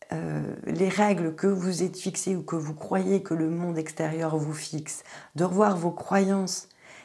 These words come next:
Et c'est à ça qui sert justement le moment avec le pendu,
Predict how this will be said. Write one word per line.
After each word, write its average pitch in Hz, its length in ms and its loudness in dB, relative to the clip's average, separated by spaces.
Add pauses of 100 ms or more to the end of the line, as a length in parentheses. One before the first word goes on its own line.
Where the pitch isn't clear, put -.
(140)
Et 208 320 6
c'est - 180 0
à 190 120 6
ça 208 280 0
qui 202 200 -6
sert 175 260 -2
justement 165 500 -2
le 165 140 0
moment 160 340 0
avec 151 300 0
le 147 120 -2
pendu, 147 600 -6